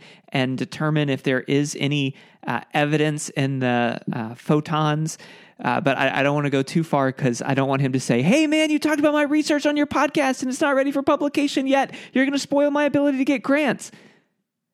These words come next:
But let's be honest. The scientific method applies wonderfully when it's applied to science and is complicated when applied to history. History is, uh, one way of viewing it is a story of past events.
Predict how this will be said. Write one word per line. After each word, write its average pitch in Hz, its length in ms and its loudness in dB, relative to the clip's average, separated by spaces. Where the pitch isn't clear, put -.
But 254 80 -4
let's 381 140 -2
be - 200 0
honest. 202 720 -2
The 196 100 4
scientific 277 580 0
method 156 480 0
applies 165 400 0
wonderfully 185 640 2
when 151 140 0
it's 143 120 -8
applied 170 380 -4
to 180 60 -2
science - 640 -4
and 180 180 2
is 175 300 0
complicated 160 800 -2
when 143 120 0
applied 156 500 -4
to 143 100 0
history. - 720 -6
History 240 480 0
is, 190 420 0
uh, - 60 -10
one 180 400 -2
way 214 140 2
of 165 80 0
viewing 233 260 0
it 214 180 -2
is 185 440 -2
a 196 180 0
story 208 400 -2
of 220 140 -6
past 226 280 -6
events. - 540 -4